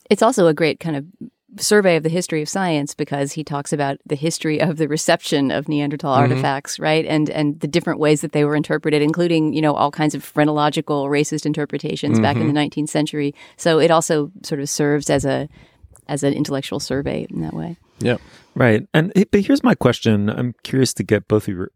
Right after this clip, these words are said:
Speaker 3: reactions on it, which is, it, I agree. It's a, it,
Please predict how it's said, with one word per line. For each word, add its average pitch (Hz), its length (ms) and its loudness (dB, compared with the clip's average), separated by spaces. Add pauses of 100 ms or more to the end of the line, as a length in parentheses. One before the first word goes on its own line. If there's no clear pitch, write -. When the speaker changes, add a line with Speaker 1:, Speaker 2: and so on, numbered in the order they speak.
Speaker 3:
reactions 98 640 -6
on 92 220 -6
it, 90 180 -10
which 113 240 -2
is, 107 240 0 (1000)
it, 180 100 -10 (160)
I 170 160 -2
agree. 143 260 4
It's 131 120 2
a, 117 200 2
it, 120 160 -2